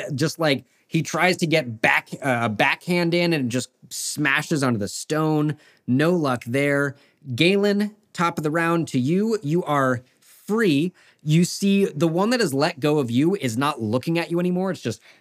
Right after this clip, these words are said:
staring off into space. Uh, and there is, and then a diff-, the other one is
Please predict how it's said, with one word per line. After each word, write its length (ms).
staring 400
off 200
into 140
space. 580
Uh, 260
and 140
there 140
is, 160
and 200
then 260
a 120
diff-, 340
the 340
other 280
one 400
is 360